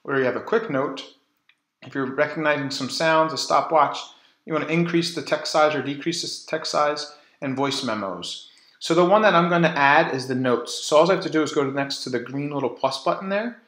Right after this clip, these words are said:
When I add that, you can see now that my notes are there. And I can change the order of how these are show up as well. So I can kind of drag this up here.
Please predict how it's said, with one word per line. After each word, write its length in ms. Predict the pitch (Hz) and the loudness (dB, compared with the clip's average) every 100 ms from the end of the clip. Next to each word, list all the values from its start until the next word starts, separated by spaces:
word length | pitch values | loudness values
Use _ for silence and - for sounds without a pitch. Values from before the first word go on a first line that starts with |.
| _ _ | _ _
When 180 | 131 127 | -2 0
I 60 | 135 | 0
add 360 | - 226 226 | 0 -2 -2
that, 440 | 120 101 127 - - _ _ _ _ _ _ _ _ _ _ _ _ - - | 0 0 -2 -10 -20 _ _ _ _ _ _ _ _ _ _ _ _ -20 -10
you 100 | 160 | -6
can 140 | 165 | -4
see 160 | 147 170 | -2 0
now 180 | 156 147 | 2 2
that 140 | 139 | 2
my 100 | 135 | 0
notes 340 | 127 127 - | 0 -2 -2
are 80 | 120 | -2
there. 280 | 113 98 90 | 2 2 2
And 120 | 123 | 2
I 60 | 170 | 2
can 180 | 220 185 | 2 -2
change 400 | - 175 170 160 | 0 0 2 2
the 120 | 143 | 2
order 400 | 143 151 185 226 | 2 2 4 2
of 160 | 139 | -2
how 160 | - 143 | 2 2
these 200 | 139 127 | 2 0
are 60 | 127 | -2
show 300 | - 131 127 | 0 4 4
up 160 | - | 2
as 120 | 104 113 | -2 -2
well. 320 | 110 92 - | 2 2 0
So 140 | - | -2
I 80 | 127 | -4
can 140 | 151 | -4
kind 200 | 135 131 | -6 -4
of 100 | 120 | -4
drag 320 | 107 123 120 123 | 0 4 4 0
this 200 | 117 110 | -4 -4
up 140 | - | -6
here. 480 | 170 151 104 104 | -2 0 0 -2